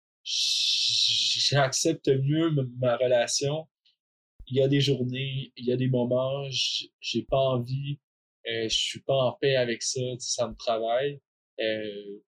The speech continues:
mais j'ai pas dit mon dernier mot, tu sais, je vais, je vais encore, euh, repousser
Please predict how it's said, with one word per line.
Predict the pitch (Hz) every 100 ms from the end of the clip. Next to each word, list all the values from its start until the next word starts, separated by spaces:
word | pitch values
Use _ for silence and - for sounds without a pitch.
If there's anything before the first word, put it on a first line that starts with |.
| -
mais | 110
j'ai | 107 - - 117
pas | 123
dit | 117 135
mon |
dernier | 127 127 131 127
mot, | 127 190 220
tu | -
sais, | 175 180
je | 135 107
vais, | 110 110 110 107 _
je | - -
vais | 110
encore, | 104 - 127 131 120
euh, | 110 110 107 107 _ _
repousser | 117 - - -